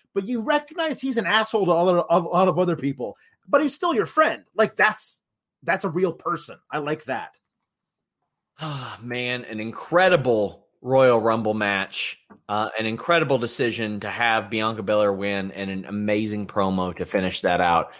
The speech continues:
Speaker 2: Again, watch our Royal Rumble watch along, youtube dot com slash fightful scraps. We post clips over there. We post compilations. We post a lot of stuff.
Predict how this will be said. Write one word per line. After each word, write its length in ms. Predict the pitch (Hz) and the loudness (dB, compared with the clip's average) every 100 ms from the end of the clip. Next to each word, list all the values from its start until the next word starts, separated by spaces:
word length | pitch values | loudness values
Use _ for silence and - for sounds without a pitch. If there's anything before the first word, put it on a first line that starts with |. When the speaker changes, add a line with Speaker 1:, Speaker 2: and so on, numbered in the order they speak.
| - | -8
Speaker 2:
Again, 240 | 117 120 104 | 0 2 4
watch 240 | 113 139 | 4 4
our 160 | 151 117 | 4 4
Royal 240 | 110 113 | 6 6
Rumble 240 | 110 107 98 | 6 4 4
watch 240 | 101 - | 4 4
along, 420 | 107 98 92 90 | 2 4 2 0
youtube 300 | 131 175 170 | -2 4 6
dot 220 | 151 147 143 | 6 4 2
com 240 | 135 127 | 2 2
slash 260 | 123 117 - | 2 0 2
fightful 320 | 127 - 107 | 0 0 -8
scraps. 480 | - 131 107 - - - - _ | -4 0 0 -2 -8 -20 -20 _
We 140 | - | -6
post 420 | - 120 107 - | 0 0 0 -4
clips 340 | - 160 165 - | 0 2 4 4
over 200 | 156 151 | 2 4
there. 200 | 151 151 | 4 4
We 120 | 127 | 2
post 240 | 123 107 | -2 -4
compilations. 760 | - 117 113 104 123 131 135 120 | 0 0 0 2 2 2 -2 -8
We 80 | 110 | -6
post 220 | 123 123 | -6 -2
a 40 | |
lot 200 | 127 147 | 0 2
of 60 | 139 | 0
stuff. 260 | - 120 | 0 0